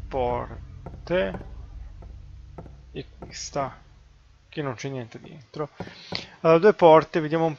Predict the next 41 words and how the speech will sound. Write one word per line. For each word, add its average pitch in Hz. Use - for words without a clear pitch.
po' 196
la 151
mappa 160
dove 147
siamo. 139
C'è -
lo 160
storage 190
e -
la 156
boiler 165
room. 127
Allora, -
andiamo 170
nello 190
storage 143
prima 143
di 139
tutto, 185
che -
però 139
non 156
ci 147
si 135
può 202
andare, 139
allora 135
andiamo 131
nel 131
boiler. 123
Cioè 156
nella 160
sala, 143
tipo -
delle, 139
delle 151
caldaie, 147
una 147
cosa 127
del 127
genere. 117